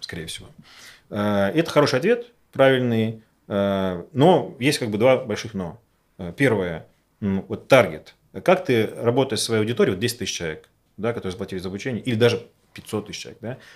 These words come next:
которые, ну, тебя знают и что-то послушали от тебя, как ты объясняешь, что вообще-то, э, там, прирост к инфляции плюс пять процентов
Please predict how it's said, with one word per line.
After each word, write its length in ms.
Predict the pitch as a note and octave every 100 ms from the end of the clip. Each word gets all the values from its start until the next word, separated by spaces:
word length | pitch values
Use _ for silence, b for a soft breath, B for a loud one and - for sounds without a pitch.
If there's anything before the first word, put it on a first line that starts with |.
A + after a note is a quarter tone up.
| B
которые, 760 | - G#2+ G#2+ G2+ G2 F#2 F2 D2 -
ну, 120 | F#2
тебя 220 | G2+ G2
знают 360 | G2 A2+ F2 -
и 40 |
что-то 200 | - -
послушали 420 | G#2+ - A3+ A2+
от 60 | G2+
тебя, 360 | G2+ G2 F2+ - b b b -
как 180 | F#3
ты 80 | D3+
объясняешь, 420 | A#2+ A#2+ C#3+ A2+
что 160 | G#2 A2
вообще-то, 640 | A2 - A#3 A#3 F#2 F2+ -
э, 420 | F#2+ F#2 F2+ F2
там, 180 | G2 F2+
прирост 440 | - B2 C#3 C3
к 20 | A2+
инфляции 440 | A2+ B2 A#2 F#2+
плюс 220 | - A2
пять 180 | - G2+
процентов 460 | A#2 A#2+ A3 A3